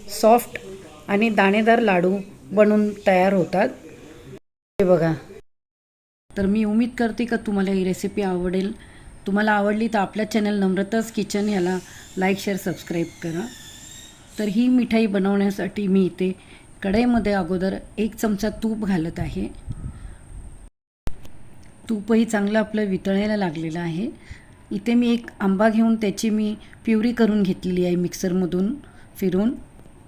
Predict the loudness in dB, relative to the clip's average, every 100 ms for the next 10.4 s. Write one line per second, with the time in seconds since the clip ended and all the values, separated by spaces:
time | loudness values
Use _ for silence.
0 | -20 -14 -10 -4 -2 0 0 0 0 0
1 | -2 -2 -2 -6 -4 0 0 0 -2 -2
2 | 2 0 2 2 2 2 2 2 2 0
3 | 2 2 2 0 0 0 2 2 0 -8
4 | -10 -4 -2 2 2 2 0 -2 -2 -2
5 | -4 -6 -8 -8 -8 -12 -12 -14 -18 -18
6 | -14 -2 -2 0 0 0 0 -2 0 2
7 | 4 4 0 -6 -14 -20 -18 -18 -18 -20
8 | -20 -20 -20 -4 -2 0 0 -2 0 2
9 | 2 4 4 2 0 0 2 2 2 -2
10 | -2 -2 0 -2